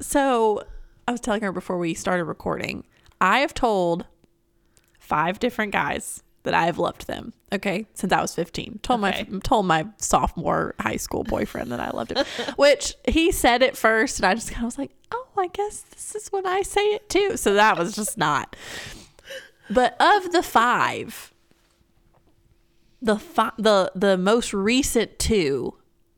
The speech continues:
Speaker 1: are the only ones I feel like I actually loved.
Speaker 2: Yeah.
Speaker 1: The rest of them, I'm like,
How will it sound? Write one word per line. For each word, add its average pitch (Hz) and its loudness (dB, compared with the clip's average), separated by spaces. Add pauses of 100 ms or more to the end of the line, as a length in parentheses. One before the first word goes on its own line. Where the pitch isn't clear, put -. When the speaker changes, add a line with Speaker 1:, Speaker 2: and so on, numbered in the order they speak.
(100)
Speaker 1:
are 190 6
the 185 2
only 185 2
ones 175 -2
I 156 0
feel - -6
like 156 -4
I - -2
actually - -2
loved. - -10 (140)
Speaker 2:
Yeah. 165 -4 (480)
Speaker 1:
The 190 0
rest 185 2
of 185 0
them, 175 2
I'm 165 -4
like, 165 -6